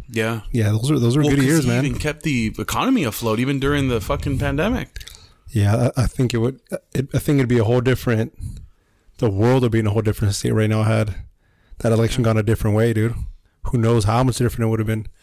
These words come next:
Speaker 2: I don't think the lockdowns would have been as severe. I think the lockdowns were inevitable.
Speaker 1: Yeah.
Speaker 2: But I don't think they would have been
Speaker 1: They
Speaker 2: what
Speaker 1: shouldn't have been.
Speaker 2: I don't think they would have been what they, what they were. I'm sure he would have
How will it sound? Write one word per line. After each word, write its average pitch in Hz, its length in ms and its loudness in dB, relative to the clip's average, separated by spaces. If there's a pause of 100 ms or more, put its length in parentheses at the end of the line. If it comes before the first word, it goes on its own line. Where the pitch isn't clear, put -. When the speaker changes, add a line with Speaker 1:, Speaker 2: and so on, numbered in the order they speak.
(300)
Speaker 2:
I 127 80 2
don't 139 100 2
think 151 160 0
the 123 80 2
lockdowns 120 460 2
would 120 100 4
have 113 80 2
been 117 140 2
as 117 140 2
severe. 123 300 2
I 123 60 4
think 175 260 2
the 139 80 0
lockdowns 131 400 2
were 123 140 6
inevitable. 143 640 2 (220)
Speaker 1:
Yeah. 110 420 -2
Speaker 2:
But - 100 -2
I - 40 2
don't 131 120 4
think 139 180 0
they 139 80 4
would 127 120 6
have 113 100 2
been 120 120 2
Speaker 1:
They 117 60 2
Speaker 2:
what 113 100 0
Speaker 1:
shouldn't 175 260 -2
have 104 160 -4
been. 113 340 -8
Speaker 2:
I 135 60 2
don't 135 100 2
think 156 220 0
they 135 100 2
would 123 160 4
have 117 120 0
been 131 160 2
what 123 140 0
they, 113 220 0
what 117 220 -2
they 120 80 0
were. 110 220 2
I'm 104 80 -2
sure - 180 0
he 131 140 2
would 117 160 2
have 107 260 -4